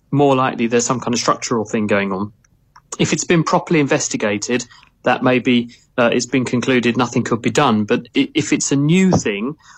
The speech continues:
or something which you, you noticed crept up as you were growing up, it may well be that something can be done about that, and it should be properly investigated. If it's a new thing that's happened as an adult, where previously you had good hearing in both ears, and then it suddenly stops working on one side,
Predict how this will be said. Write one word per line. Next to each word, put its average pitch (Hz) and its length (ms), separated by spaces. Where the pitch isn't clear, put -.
or 131 160
something 131 460
which - 300
you, 131 220
you 135 220
noticed 143 480
crept - 340
up - 240
as 135 240
you 127 80
were 123 60
growing 123 360
up, 101 220
it 135 140
may 156 200
well 147 200
be 143 160
that 107 120
something 135 340
can 139 140
be 135 80
done 139 160
about 104 280
that, 104 120
and 117 100
it - 120
should 151 200
be 135 120
properly 131 320
investigated. 113 800
If - 160
it's 120 160
a 147 80
new 160 300
thing 147 260
that's 135 200
happened 131 360
as 123 160
an 123 220
adult, 123 580
where 127 180
previously 135 420
you - 40
had 120 220
good 160 180
hearing 127 320
in 120 80
both 120 320
ears, 117 380
and 127 100
then 127 120
it 123 160
suddenly 147 420
stops - 420
working 127 380
on 120 140
one 120 200
side, 113 460